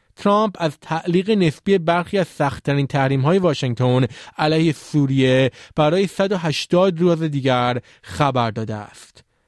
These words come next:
در حالی که وزارت خزانه‌داری استثناءاتی دربارهٔ معاملات روسیه و ایران مشخص کرده. ورود بی سر و صدای الشرع از در جانبی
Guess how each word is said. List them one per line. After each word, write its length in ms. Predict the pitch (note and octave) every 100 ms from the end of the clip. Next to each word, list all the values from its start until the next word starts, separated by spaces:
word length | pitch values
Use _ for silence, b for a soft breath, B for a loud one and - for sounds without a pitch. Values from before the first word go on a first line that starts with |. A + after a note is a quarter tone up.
| -
در 120 | G3+
حالی 160 | F3 F3+
که 120 | F3+
وزارت 480 | D#3 C#3 D3 D#3 F#3+
خزانه‌داری 1080 | - D3+ C#3+ C#3 D3 C#3+ C#3+ D3+ F#3+ G3 -
استثناءاتی 1120 | F#3+ - G#3+ F#3 F#3+ E3 C#3 - C3 B2+ C3 B B -
دربارهٔ 480 | E3+ D#3+ D#3 E3 G3+
معاملات 920 | F3+ E3 - D#3+ D3+ D3+ D3 F3+ G3+
روسیه 460 | G3 D3+ - D3 B2+
و 80 |
ایران 600 | C3+ C3+ C3 B2+ B2+ C3 B2+ B -
مشخص 640 | F3 E3 C3 A#2 B2 -
کرده. 420 | - A2+ G#2+ G#2+ - _ _ _ _ - B2+
ورود 320 | D3 D3 E3
بی 380 | D#3+ C#3+ D3 D#3
سر 260 | - D#3 D3
و 60 |
صدای 420 | C#3+ D#3 D3+ F#3 A3
الشرع 680 | D3 - B2+ B2 B2 C3 C#3 B B -
از 280 | C3+ B2
در 260 | C3 C#3+ F#3+
جانبی 720 | E3+ D3 B2+ A#2 A2+ A2+ G#2+